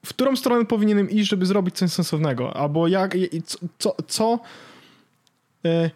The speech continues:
jak najmniejszym może ilością urządzeń albo kosztem, nie wiem jakby to ugryźć, żeby mieć coś, co sprawi faktycznie, że ten dom zacznie być trochę mądry, no nie? Bo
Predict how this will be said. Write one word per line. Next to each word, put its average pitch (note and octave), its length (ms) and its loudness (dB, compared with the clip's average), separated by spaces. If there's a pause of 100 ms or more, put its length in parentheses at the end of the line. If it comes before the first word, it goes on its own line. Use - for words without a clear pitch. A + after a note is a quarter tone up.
jak G#3+ 340 0
najmniejszym G3 1040 2
może F3 400 2
ilością F3 440 0
urządzeń F#3 500 2
albo E3 200 2
kosztem, F#3+ 720 0
nie F#3 120 4
wiem D#3 120 0
jakby C#3+ 240 -2
to C#3+ 120 -2
ugryźć, F#3 400 0 (420)
żeby F#3+ 220 2
mieć G#3 340 2
coś, - 300 -2 (180)
co G3 200 0
sprawi F#3+ 420 0
faktycznie, F3+ 520 -2
że E3+ 440 0
ten D#3+ 200 0
dom F3 240 2
zacznie D#3+ 300 0
być D#3+ 160 -2
trochę D#3 240 -2
mądry, B2+ 380 0
no A2+ 80 -4
nie? F3 160 0
Bo F3+ 220 0